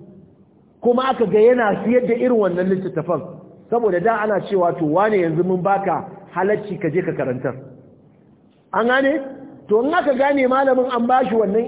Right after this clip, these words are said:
ijazan amma kuma yana siyar da irin wannan littattafan, Imam Malik ya ce sai a ɓata wannan ijazan a ce mun janye. Kamar yadda yau in jami'a ta ga mutum ya yi abu mara kyau mummuna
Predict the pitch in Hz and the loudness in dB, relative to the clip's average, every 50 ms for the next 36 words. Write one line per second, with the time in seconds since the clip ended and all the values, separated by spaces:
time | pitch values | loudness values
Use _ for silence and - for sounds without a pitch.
0 | 220 202 165 202 214 220 214 226 208 214 - 208 190 190 208 226 247 240 240 247 | -2 -2 0 2 2 2 2 0 0 0 -2 -2 -2 0 0 0 0 0 -2 -2
1 | 254 262 269 277 269 240 254 262 247 240 240 226 226 233 226 214 196 202 214 214 | 0 2 2 2 2 0 0 -2 -2 -2 -2 0 0 2 2 0 0 0 0 0
2 | 190 - 175 170 165 175 240 226 - - - - - 175 185 220 247 254 247 233 | -2 -2 -2 -2 0 0 0 0 0 -4 -10 -12 -8 -4 -2 0 0 0 0 -2
3 | 233 233 214 - 180 185 220 233 233 220 196 - 208 196 - 202 190 196 226 208 | -4 -6 -8 -8 -6 -4 -2 -2 0 -2 -2 0 -2 -2 -2 -4 -4 -2 -2 -2
4 | 190 - 214 226 226 220 202 180 165 170 185 175 - 156 156 170 170 165 156 151 | 0 0 0 0 2 4 4 4 4 2 0 -2 -2 0 0 0 2 0 0 -2
5 | 151 147 - 202 185 170 180 180 175 151 196 170 156 147 135 127 - - - - | -4 -4 -2 0 0 2 2 0 0 0 -2 0 0 -2 -4 -6 -8 -12 -16 -12
6 | - - 180 180 202 220 247 240 220 196 185 214 214 202 - - - - - - | -6 -4 -2 2 2 2 2 4 4 4 4 4 4 2 -2 -4 -8 -12 -14 -8
7 | - - 208 208 175 202 214 214 220 226 240 220 196 - 196 180 180 208 190 180 | -4 -4 -4 -2 0 0 2 2 2 0 0 -2 -2 -2 -2 -2 -2 -2 -2 -2
8 | 190 208 196 180 175 170 175 185 185 - 190 185 156 147 160 165 185 185 170 147 | -2 -4 -4 -2 -2 0 2 2 0 0 -2 -2 -4 -2 -2 0 0 0 0 -2
9 | 156 - - 196 196 190 185 175 175 165 160 160 170 185 185 185 185 196 190 185 | -2 -2 -2 0 0 0 0 0 0 -2 -2 -2 -2 0 0 0 2 0 0 -2